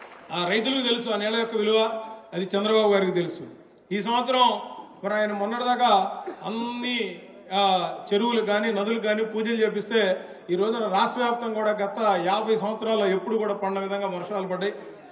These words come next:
మరి అదేవిధంగా ఆయన వ్యాపారవేత్తలందరూ కూడా బిజినెస్ మ్యాన్లకి నమ్మకాన్ని కలిగించేవారు. మరి అందరికీ, మరి యువకులకి మార్గదర్శకులు. మరి ఎవరైతే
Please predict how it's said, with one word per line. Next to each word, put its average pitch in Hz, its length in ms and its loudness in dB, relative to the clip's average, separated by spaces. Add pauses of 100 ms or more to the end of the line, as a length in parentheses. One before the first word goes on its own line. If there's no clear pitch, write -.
(140)
మరి 185 160 -2
అదేవిధంగా 240 500 2 (460)
ఆయన 202 220 2
వ్యాపారవేత్తలందరూ 220 1040 0
కూడా 220 160 6 (180)
బిజినెస్ 226 340 -2
మ్యాన్లకి 220 380 -2 (600)
నమ్మకాన్ని 208 440 -8
కలిగించేవారు. 208 580 0 (500)
మరి 196 200 2
అందరికీ, 233 400 2 (500)
మరి 180 160 0
యువకులకి 233 480 4
మార్గదర్శకులు. 208 640 2 (560)
మరి 180 180 -6
ఎవరైతే 233 300 0